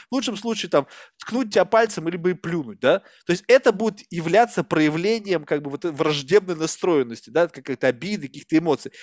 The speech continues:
Ведь мы за, за машинами сейчас этого не наблюдаем. Либо есть что-то, что, может быть, скрывается от общественности, ж когда мы видим, что машина ведет себя враждебно по отношению к своему, не знаю, там, создателю.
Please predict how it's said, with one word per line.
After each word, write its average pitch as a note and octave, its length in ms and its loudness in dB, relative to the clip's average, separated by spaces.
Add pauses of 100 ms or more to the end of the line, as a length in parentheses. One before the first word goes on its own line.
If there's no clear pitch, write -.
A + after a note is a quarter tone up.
(120)
Ведь E3+ 220 -4
мы A3 180 0
за, F3+ 140 -2
за D#3 180 -2
машинами F#3+ 480 -2
сейчас - 220 0
этого D3+ 220 -4
не D3 100 -10
наблюдаем. D#3 520 0 (600)
Либо F#3 220 4
есть A#3+ 260 4
что-то, B3 360 0
что, - 180 -4
может E3 240 -4
быть, D3+ 140 -6
скрывается G3 600 4
от - 120 -4
общественности, - 600 -6
ж - 100 -8
когда D#3+ 280 2
мы D3+ 180 0 (240)
видим, G#3 240 -4
что E3+ 160 -2
машина G3+ 420 0
ведет D#3 380 0
себя D#3+ 260 2
враждебно C#3 720 -2
по C#3 160 2
отношению C#3+ 720 -6
к C#3 240 0 (340)
своему, C#3+ 1120 -2
не A#2 80 -16
знаю, A#2 220 -10
там, G#2+ 140 -16
создателю. C3+ 640 -4